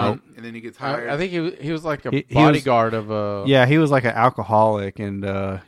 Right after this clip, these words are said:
Speaker 2: he goes down into Mexico. Like, the, the movie starts out with him.
Speaker 3: He's, like, in,
Speaker 2: Uh,
Speaker 3: like, Florida or something, right? Or Louisiana?
Speaker 1: No,
Speaker 3: He's
Speaker 1: no,
Speaker 3: doing
Speaker 1: it's
Speaker 2: No.
Speaker 1: all, it's all in Mexico.
Speaker 2: Yeah,
Speaker 3: Oh,
Speaker 2: it,
Speaker 3: okay.
Speaker 2: it's pretty much start
Speaker 3: Okay.
Speaker 2: to finish all in Mexico.
Speaker 3: All right, that's not the one I saw. All right,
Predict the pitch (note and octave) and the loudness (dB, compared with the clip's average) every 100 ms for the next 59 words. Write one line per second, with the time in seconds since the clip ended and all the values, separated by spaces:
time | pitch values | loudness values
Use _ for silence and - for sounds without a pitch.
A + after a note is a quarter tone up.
0 | _ A2+ A2 A2+ G#2 A2+ A2 G#2 G2+ G#2 | _ -6 -2 -2 0 -2 -2 -4 -6 -4
1 | G#2+ - A2+ A#2 - G#2+ B2 A#2+ G#3 F3+ | -6 -6 -6 -6 -6 -8 -2 0 2 2
2 | C3+ A2+ D3+ A#2+ G#2+ A#2 G#2+ G#2 _ _ | 2 4 4 4 -2 -4 -6 -10 _ _
3 | F#3 F#3+ F#3 B2 A2 G#2 G2+ C#3+ D#3+ D#3 | -16 -14 -6 0 2 0 -4 -8 -6 -4
4 | A2+ G2+ G#2+ F#2 F#2+ D3 B2 A2 G#2+ G2+ | -6 -6 -12 -10 -12 -14 -12 -8 -8 -8
5 | A2 A#2 C3 C3 B2+ B2 B2+ B2+ A2+ A2+ | -10 -10 -12 -10 -8 -6 -6 -6 -6 -4
6 | G2+ G#2+ G#2+ A2 C#3 B2+ B2+ A#2+ G#2+ G2 | 0 4 4 4 0 -6 -10 -10 -10 -14
7 | - - G2+ G#2 G#2 A2 A#2 E3 D3 - | -16 -20 -14 -6 -2 -2 0 -2 -2 -2
8 | E3+ D3 A2+ A#2 A2+ - A2 G2 G2+ F#2+ | -2 -2 0 0 -2 -2 -6 -4 -4 -4
9 | F#2+ F#2+ - F#2+ F#2 - G#2+ G2+ G#2+ A2 | -6 -10 -10 -8 -8 -10 -10 -10 -14 -14
10 | G2+ F#2 E2+ F2 D#2+ _ - E2 D#2 | -16 -18 -20 -20 -20 _ -20 -20 -18